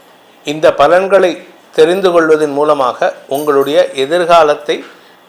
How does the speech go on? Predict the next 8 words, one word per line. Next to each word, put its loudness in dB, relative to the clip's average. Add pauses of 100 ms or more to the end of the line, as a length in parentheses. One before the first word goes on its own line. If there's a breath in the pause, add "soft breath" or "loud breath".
(360)
செம்மைப்படுத்தி 0
கொள்வதற்கும் 0 (140)
வளமைப்படுத்தி 2
கொள்வதற்கும் -4
இது -6
உதவிகரமாக 0
இருக்கும். -6
இந்த -8